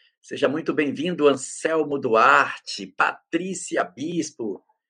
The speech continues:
e a nossa querida Maria Magda, aqui também presente. Boa noite, Cirlei Marzani.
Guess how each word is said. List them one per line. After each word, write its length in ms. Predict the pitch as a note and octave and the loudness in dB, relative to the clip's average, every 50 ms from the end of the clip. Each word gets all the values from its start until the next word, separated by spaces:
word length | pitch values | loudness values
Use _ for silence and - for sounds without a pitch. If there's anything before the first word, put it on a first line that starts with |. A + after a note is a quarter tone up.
| _ _ _ _ _ _ _ _ _ _ _ _ _ _ _ _ _ - | _ _ _ _ _ _ _ _ _ _ _ _ _ _ _ _ _ -6
e 200 | F3+ G3 G3 F#3+ | 0 6 8 8
a 80 | F3+ | 8
nossa 440 | D#3 C#3+ D3 D#3+ E3+ D#3 - - D3+ | 6 2 0 2 2 2 2 2 0
querida 400 | - - C#3 C3+ D3 E3 D#3 D#3 | 2 2 2 2 2 4 2 2
Maria 720 | D3 C#3+ C#3 C#3 D3 D3 C3+ A#2 A2+ C3 E3 F#3 F#3+ D#3 B2 | 0 0 0 0 2 2 2 2 0 0 -2 0 0 0 0
Magda, 880 | G2+ G2 G2+ G#2 A2 C3 D#3 E3+ D3 B2 C3+ C3 - A#2 A#2 A2 G#2+ | -2 -4 -8 -2 0 2 2 2 2 0 -2 -4 0 0 0 0 0
aqui 220 | G#2 - _ - C3+ | -2 -4 _ -8 -6
também 420 | C3+ C3+ B2 A2+ G#2+ B2+ C3 C3 | -2 -2 -2 -2 0 -2 -2 -2
presente. 560 | B2 C3 A#2 G2+ G2 - A#2 A#2+ A#2+ - - | 0 0 0 0 -2 -4 -8 -8 -8 -8 -10
Boa 720 | G2 F2 F2 F#2 G2+ C#3 D#3 E3 D#3+ E3 D#3+ D#3 D3+ C3+ A#2 | -10 -10 -8 0 4 6 6 6 6 4 2 2 2 0 0
noite, 760 | A2 A2 A2 A#2 B2+ C3+ D3 D#3+ D#3+ D#3 D3+ D#3 - D#3 C#3 | -2 -4 -6 -2 2 4 4 6 4 4 0 -4 -4 -6 -6
Cirlei 720 | - - - - D3 B2 G#2 G#2 A2 A#2+ C3+ C#3 C#3 C#3 C3 | -6 -6 -6 -4 -4 -4 -4 -4 0 2 2 2 2 2 -2
Marzani. 1120 | B2 A#2+ A2 G#2+ - - - _ - - - B2+ C#3 C#3 C#3 C3 A#2+ A2 G2 F2+ E2+ _ | -2 -2 -4 -4 -6 -12 -18 _ -14 -4 0 2 4 4 4 2 0 -4 -6 -8 -10 _